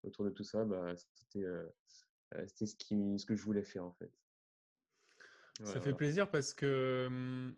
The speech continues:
Speaker 2: de-, derrière, effectivement, cette voix, il y a aussi un âge et c'est rare d'avoir, euh, des invités aussi jeunes.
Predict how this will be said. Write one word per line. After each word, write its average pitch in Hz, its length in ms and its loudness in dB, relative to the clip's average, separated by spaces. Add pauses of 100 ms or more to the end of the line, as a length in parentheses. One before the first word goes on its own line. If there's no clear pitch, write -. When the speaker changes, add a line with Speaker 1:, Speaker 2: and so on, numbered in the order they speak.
(160)
Speaker 2:
de-, 131 440 2
derrière, 135 420 4
effectivement, 139 520 -2
cette 131 240 2
voix, 143 320 6
il 139 80 6
y - 20 6
a 120 60 4
aussi 123 320 -2
un 131 180 0
âge 160 380 6
et 127 180 0
c'est 127 240 0
rare 156 300 6
d'avoir, 131 380 4
euh, 120 220 6
des 127 240 2
invités 131 520 4
aussi 123 420 0
jeunes. 143 420 6